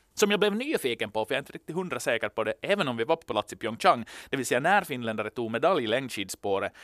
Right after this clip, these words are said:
hur långt borta var följande finländare? När Niskanen vann femtio kilometer så var Matti Heikkinen tjugofemte. Äh, då Pärmäkoski var trea på tio fritt så var Roponen tjugonde. I skiathlon var hon trea, Pärmäkoski igen, då var Mononen nittonde. Och den enda distansen där det var finländare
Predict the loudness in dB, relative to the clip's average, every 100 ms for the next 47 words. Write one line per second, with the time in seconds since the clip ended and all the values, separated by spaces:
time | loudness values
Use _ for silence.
0 | -20 -20 -20 -16 2 4 4 2 0 2
1 | -2 4 4 4 0 -4 -6 -8 -6 -8
2 | 2 2 2 0 2 2 4 4 4 0
3 | -2 -6 -2 -2 -2 -6 -6 -4 -4 -2
4 | -2 -4 -4 -8 -4 -2 2 2 2 -8
5 | -10 -10 _ _ 0 2 4 4 4 2
6 | -4 -2 -2 2 4 4 2 -4 -8 -8
7 | -8 -12 -12 -16 _ -10 -6 -4 0 0
8 | 0 -4 -4 0 0 0 -4 -6 -8 -12
9 | _ -12 -2 0 2 2 2 2 -2 -4
10 | 0 2 2 2 2 0 0 0 0 0
11 | 0 2 0 0 0 -2 0 -2 -4 _
12 | -4 -4 -8 -6 -4 -2 0 -2 0 0
13 | 0 -2 0 0 0 -4 -4 -4 -4 -2